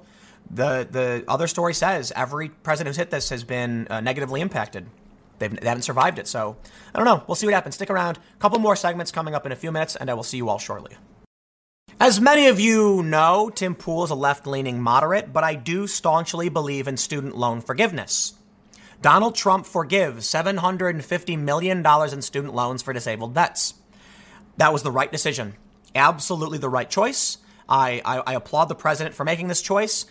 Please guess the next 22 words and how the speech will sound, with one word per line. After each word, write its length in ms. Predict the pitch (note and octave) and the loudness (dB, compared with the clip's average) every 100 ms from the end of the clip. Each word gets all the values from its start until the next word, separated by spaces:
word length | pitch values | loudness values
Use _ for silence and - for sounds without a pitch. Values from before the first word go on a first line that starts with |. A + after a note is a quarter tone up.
| - | -10
and 140 | - C#3+ | -2 0
I 80 | C#3+ | 0
believe 400 | D3 D#3 E3+ C#3 | -2 0 -2 -2
we 100 | E3+ | -2
will 120 | E3+ | -2
see 240 | - D#3+ | -2 -4
similar 340 | C#3 E3+ E3+ D#3 | -2 -2 0 -2
things 320 | D3+ D3+ D3 | -2 -6 -4
from 140 | C#3+ | -2
Elizabeth 400 | C3 B2+ A#2+ A2+ | -2 -2 -4 -6
Warren 220 | C#3 E3 | -2 0
and 40 | D#3 | 0
other 160 | C3 | -2
Democrats 640 | A#2+ F3 G#3+ F3 A#2+ - - _ | 2 2 2 -2 -4 -4 -10 _
who 160 | E3 D3 | -2 4
also 320 | D#3+ - E3+ | 4 2 -4
agree 400 | C#3+ C3 B2+ C3 - - | -4 -4 -4 -6 -8 -6
with 160 | D3 | -6
forgiving 400 | - C#3+ C#3 C#3 | -4 -4 -4 -4
student 320 | - C3+ C3 | -4 -6 -4
loan 200 | B2+ B2 | -2 -2
debt. 240 | A2+ G2+ | -4 -6